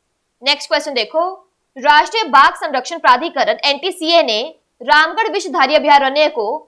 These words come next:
किस राज्य के बाघ अभयारण्य में बदलने की मंजूरी दी है, तो इसका सही जवाब है ऑप्शन नंबर सी, राजस्थान। तो राजस्थान के बूंदी में रामगढ़ विषधारी वन्यजीव अभयारण्य को टाइगर रिजर्व बनाए जाने को लेकर केंद्रीय वन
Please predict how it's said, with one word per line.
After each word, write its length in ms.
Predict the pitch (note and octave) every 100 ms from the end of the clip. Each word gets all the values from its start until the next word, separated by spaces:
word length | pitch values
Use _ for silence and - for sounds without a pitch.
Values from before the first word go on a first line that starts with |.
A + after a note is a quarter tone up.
| _ _ _
किस 180 | G4 G#4
राज्य 300 | F#4+ D4+ G#4
के 160 | A#4+ E4
बाघ 220 | C#4 E4
अभयारण्य 560 | E4 C#4+ C#4+ C#4+ D4 D#4+
में 120 | D4+
बदलने 300 | C4 C#4 C#4+
की 100 | D4
मंजूरी 380 | D4 C4 C#4 C4
दी 220 | A3 A#3+
है, 260 | C#4+ D#4+ F4
तो 380 | - _ _ A#3+
इसका 140 | B3+
सही 180 | C#4 D4
जवाब 320 | D4 D#4+ D#4
है 60 | C4
ऑप्शन 240 | C4 C4
नंबर 180 | A#3 A#3
सी, 500 | - E4 F4+ G4 - _ _ -
राजस्थान। 760 | C4+ C4+ A3 C#4 C#4 A3+ - _ _ _ _ -
तो 60 |
राजस्थान 500 | E4+ D#4 F4+ - G#4
के 100 | G#4 D#4+
बूंदी 340 | D#4 D#4+ F4+
में 240 | C#4+ A3+
रामगढ़ 420 | A#3 C4+ D4 F#4+ D4+
विषधारी 520 | E4+ E4 C#4+ G3+ C4
वन्यजीव 380 | B3+ C#4+ D4+ F#4
अभयारण्य 540 | E4+ D4 C4+ C#4 D#4
को 160 | D#4 G#3 C4+ - _ _ -
टाइगर 320 | D4 D#4+ G#4
रिजर्व 280 | G#4 F#4 G4+
बनाए 240 | D4+ D4 B3+
जाने 240 | C4 D4
को 120 | D#4
लेकर 400 | C#4 C#4+ A#3+ G#3 C#4+ _ _ -
केंद्रीय 360 | D#4+ E4 G#4 D#4
वन 280 | A#3 A3